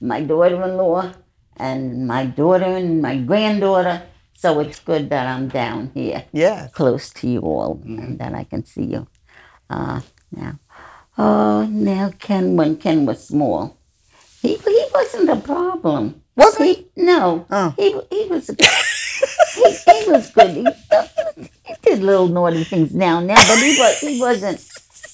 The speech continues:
Speaker 1: he wasn't a big problem to me, never.
Speaker 2: Uh-huh.
Speaker 1: Which is good.
Speaker 2: Yeah.
Speaker 1: And it,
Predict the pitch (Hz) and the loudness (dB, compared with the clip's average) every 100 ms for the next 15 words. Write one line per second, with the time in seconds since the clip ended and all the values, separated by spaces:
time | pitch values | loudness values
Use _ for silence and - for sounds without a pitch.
0 | - 277 247 262 247 226 180 190 226 - | 0 2 2 0 -2 -4 -2 0 0 -2
1 | 214 180 165 170 160 160 - 175 196 170 | -2 -2 -4 -6 -4 -4 -2 -2 0 0
2 | 107 - _ _ - 165 190 - - - | -2 -8 _ _ 0 0 0 -6 -14 -12
3 | - 170 - 147 135 - 147 120 - - | -2 -2 -2 -6 -6 -4 -2 -2 -6 -10
4 | 147 175 143 143 - | 4 4 4 -2 -6